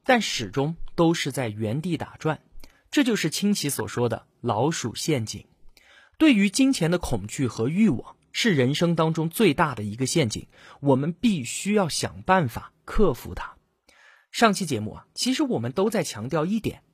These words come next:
就是富人不会为了钱而工作。再和大家讲一个故事啊，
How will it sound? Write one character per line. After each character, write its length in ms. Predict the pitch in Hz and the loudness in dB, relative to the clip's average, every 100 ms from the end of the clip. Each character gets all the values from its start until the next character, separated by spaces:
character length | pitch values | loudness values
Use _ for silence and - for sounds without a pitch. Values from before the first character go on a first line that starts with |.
| _ | _
就 160 | - 139 | -2 -2
是 160 | - | -2
富 340 | 120 - 285 202 | -6 -2 4 4
人 240 | 98 71 - _ _ | 2 -6 -16 _ _
不 240 | - 165 | 8 10
会 260 | - 247 170 | 4 6 8
为 200 | 165 160 | 8 4
了 120 | 113 | 2
钱 420 | - - 98 123 | -2 -8 -6 -4
而 140 | 113 110 | -4 -4
工 220 | 131 143 | -4 -4
作。 260 | 165 - _ - _ _ _ - - _ _ _ _ _ | -4 -6 _ -20 _ _ _ -20 -20 _ _ _ _ _
再 160 | 269 240 | 2 2
和 120 | 202 | 4
大 140 | 196 | 2
家 120 | 180 | 4
讲 220 | 180 127 98 | 0 -2 -6
一 40 | |
个 80 | 127 | -8
故 200 | 190 151 | -6 -6
事 160 | - | -6
啊， 140 | - | -10